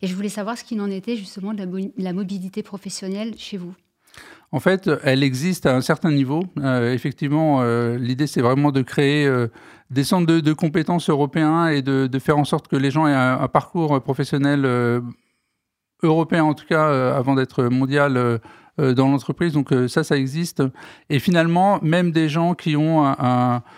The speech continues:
Speaker 2: un niveau de qualification, euh, plus faible, je pense à des gens qui sont dans un servi-, un, un centre de services partagés en Roumanie, euh,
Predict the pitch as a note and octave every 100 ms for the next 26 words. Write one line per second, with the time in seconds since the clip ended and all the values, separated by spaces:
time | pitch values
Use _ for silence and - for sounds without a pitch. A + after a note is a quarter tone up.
0 | - - - _ E3 D3 D#3 F3 E3+ E3
1 | D3 E3+ D#3 C#3 F3 E3+ D#3 C#3 C3 C3
2 | B2+ B2 B2 A#2 - D#3 - F3 D#3 C#3
3 | C3+ A#2+ D#3 D3 C#3 C3 D3+ C#3+ C#3+ -
4 | D3 C3+ C3 D3+ C#3 C#3+ C#3+ C3 B2 C3
5 | C3 - D3+ C#3 D3 C#3+ - D3 D#3+ D3+
6 | D#3+ C#3+ C#3+ D3 D3 D#3 E3+ F3+ D3 C3